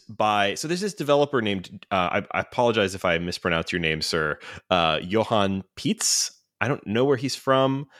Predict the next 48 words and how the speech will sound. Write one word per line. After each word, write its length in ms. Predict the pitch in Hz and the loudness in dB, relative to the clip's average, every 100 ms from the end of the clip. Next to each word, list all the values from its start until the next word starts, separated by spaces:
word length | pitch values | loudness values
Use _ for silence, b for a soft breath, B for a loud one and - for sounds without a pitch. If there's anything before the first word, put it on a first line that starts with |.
| b - | b -4
um, 200 | 101 104 | -2 2
but 120 | 120 | 0
he 440 | - 190 143 208 - _ _ - | 0 2 2 2 -2 _ _ -6
seems 340 | - 196 277 | -2 -2 -2
to 180 | - 165 | 4 4
be 300 | 120 139 135 | 2 -2 -2
a, 240 | 113 113 120 | 0 -2 -4
he 100 | 131 | -2
does 180 | 214 | 0
a 40 | 156 | 0
lot 460 | 98 90 110 76 - | -2 2 2 2 -2
of 160 | 85 - | -8 -6
Pico 300 | 95 87 82 | -6 -2 -2
eight, 160 | 71 - | -2 -4
and 80 | 101 | 0
he 100 | 120 | 2
has 120 | 113 | 4
a, 120 | 98 | 2
a 120 | 95 | 0
Patreon 640 | - 117 - 160 185 277 285 B B - | -4 -6 -2 2 2 0 -4 B B -6
where 300 | 110 113 107 | 2 2 0
he, 420 | - 117 113 110 | -2 0 0 2
uh, 280 | 98 92 90 - _ _ _ _ | 2 2 0 -6 _ _ _ _
you 80 | - | 0
know 80 | 254 | 2
that 180 | 294 - | 2 -2
Patreon 420 | 180 - 170 139 | -8 -2 0 0
model 380 | 120 120 123 113 | 0 0 0 -2
where 100 | 95 | -2
rather 280 | 98 117 113 | -2 -2 -2
than 140 | 104 | -2
doing, 180 | 101 101 | -2 -4
like, 120 | 92 | -4
a 60 | - | -4
per 160 | 107 | -2
month 280 | 90 82 101 | -2 -2 -4
thing, 360 | - 110 113 104 | 2 4 4 2
you 80 | |
just, 160 | 90 - | 0 0
like, 220 | 85 - B B B _ | 0 0 B B B _
um, 220 | 90 78 | 2 2
release 360 | 90 87 92 - | 0 0 0 -2
a 60 | 98 | -4
project 580 | - 87 85 101 - - | 2 2 4 0 0 -6
and 160 | 85 82 | -6 -2
you 80 | |
get 180 | 80 - | -4 -4
paid 380 | - 85 85 | 2 4 4